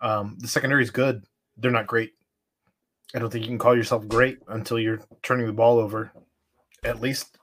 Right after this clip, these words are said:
at a higher percentage, a higher clip than we're doing right now. Um, I mean, we've seen just Seattle, because I follow them so much with all the hashtag Bearcats in the N F L, but Tariq Woolen on one side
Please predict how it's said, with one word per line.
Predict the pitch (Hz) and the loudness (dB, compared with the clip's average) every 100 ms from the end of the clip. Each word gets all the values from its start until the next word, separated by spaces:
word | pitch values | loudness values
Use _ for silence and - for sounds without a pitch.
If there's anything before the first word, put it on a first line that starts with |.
| - | -4
at | |
a | 107 | 0
higher | 113 107 | 2 0
percentage, | - 127 117 104 | -2 -2 -2 -6
a | - - | -8 2
higher | 123 | 2
clip | 107 127 117 | 4 0 0
than | 113 | -4
we're | 113 | -2
doing | 117 | -2
right | 113 107 | 0 0
now. | 113 117 117 - - - | 0 0 -4 -18 -20 -10
Um, | 117 117 110 113 - | 0 0 0 -6 -6
I | |
mean, | 120 117 | -2 0
we've | 120 123 | 0 -2
seen | - 127 120 117 _ - - _ _ _ _ _ _ _ _ _ _ _ _ _ _ _ _ | 0 0 0 -2 _ -20 -20 _ _ _ _ _ _ _ _ _ _ _ _ _ _ _ _
just | - - - | -8 -8 -10
Seattle, | - - 127 113 117 | -4 2 6 6 6
because | 104 117 110 | 2 -2 0
I | 110 | 0
follow | - 120 117 | 4 4 4
them | 107 110 113 | 2 -4 -6
so | - | -2
much | 120 110 | -2 -2
with | 120 113 | -2 2
all | 110 | 2
the | 110 107 107 _ - - - | 4 2 0 _ -20 -20 2
hashtag | 127 120 - 117 113 101 _ _ - | 4 4 6 8 8 2 _ _ -14
Bearcats | 123 120 120 120 104 | -2 0 4 2 2
in | 113 | -6
the | 113 | -2
N | 113 | -2
F | 104 120 | 0 4
L, | 120 104 - - - _ | 6 4 -2 -20 -20 _
but | - - | -2 -2
Tariq | - 127 127 | 0 2 2
Woolen | 127 123 120 | 2 4 4
on | 117 110 | 2 0
one | 117 | 0
side | 123 123 110 110 | 4 4 4 0